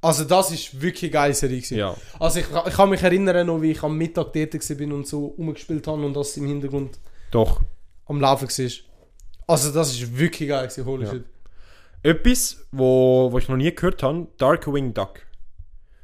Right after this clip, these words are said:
Speaker 2: Ist aus dem gleichen Duck-Universum, aber es ist einer,
Speaker 1: Weg.
Speaker 2: wo, wo so einfach einen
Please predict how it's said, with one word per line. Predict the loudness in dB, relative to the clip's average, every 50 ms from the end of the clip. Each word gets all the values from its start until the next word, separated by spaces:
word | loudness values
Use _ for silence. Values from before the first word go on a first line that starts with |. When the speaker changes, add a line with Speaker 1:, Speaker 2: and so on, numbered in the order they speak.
| -16 -12 -10 -8
Speaker 2:
Ist | -8 -6 0
aus | 2 2 2 2
dem | 0 -4
gleichen | -2 -2 0 0 0 -2 -4 -6 -2
Duck-Universum, | -2 -2 -2 -2 -4 -6 -4 -2 -2 -2 0 0 0 0 -2 -2 -2
aber | -2 -2
es | -4 -6
ist | -6 -10 -8
einer, | -2 0 0 0 0 0 0 0 0 0
Speaker 1:
Weg. | -2 -2 -4 -8 -16 -20 -20 -16
Speaker 2:
wo, | -6 0 2 4 4 6 6 6 6 6 4 4 4 4 4 2 0 -4 -8 -14 -12
wo | -4 -4 -2 -2
so | -2 -4 -4 -4 -2 -2 -2
einfach | -4 -6 -6
einen | -10 -10 -10